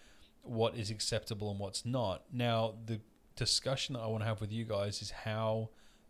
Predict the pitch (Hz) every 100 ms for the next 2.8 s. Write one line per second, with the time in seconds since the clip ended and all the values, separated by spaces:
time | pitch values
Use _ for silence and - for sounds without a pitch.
0 | - 120 110 107 101 107 110 107 - -
1 | 107 101 101 104 - 101 76 101 101 98
2 | 95 92 104 95 95 92 82 76